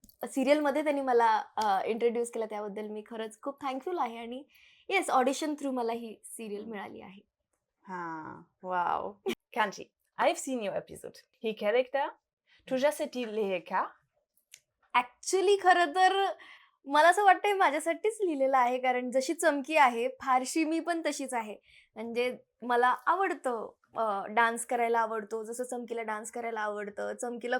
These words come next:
Speaker 1: खूप, अ, मस्ती करायला आवडती, तिला, ती थोडीशी दंगे करती, थोडीशी अशी डॉन टाइप्स आहे, थोडीशी, अ, खूप मैत्रीला, तिची एकच मैत्रीण आहे सावी, तिच्यासाठी ती जीव देऊ शकते.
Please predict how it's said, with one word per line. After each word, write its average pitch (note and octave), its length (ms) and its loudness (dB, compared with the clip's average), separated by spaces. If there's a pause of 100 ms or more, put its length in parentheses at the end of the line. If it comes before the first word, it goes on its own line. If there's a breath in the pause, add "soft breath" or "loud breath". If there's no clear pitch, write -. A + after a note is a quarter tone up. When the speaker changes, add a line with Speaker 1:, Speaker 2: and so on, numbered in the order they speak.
Speaker 1:
खूप, - 300 -2
अ, B3+ 100 4
मस्ती C4 340 -4
करायला C4+ 260 4
आवडती, A#3 420 -2
तिला, A3 300 0 (420 loud breath)
ती C#4+ 80 -4
थोडीशी C#4+ 420 0
दंगे C4+ 400 2
करती, A#3+ 420 -4
थोडीशी B3+ 320 -4
अशी C4 180 -6
डॉन A#3+ 400 2
टाइप्स B3+ 340 -2
आहे, A3 340 -4 (580 loud breath)
थोडीशी, A#3+ 640 -2
अ, A#3+ 100 2 (760 loud breath)
खूप - 460 -4
मैत्रीला, C#4 720 4 (200)
तिची C#4+ 200 -2
एकच F4+ 260 0
मैत्रीण C4+ 340 0
आहे A#3+ 220 -2
सावी, A3 440 0 (220)
तिच्यासाठी C4 540 -4
ती A#3+ 200 -6
जीव C4+ 340 -6
देऊ C4 180 -2
शकते. - 500 -8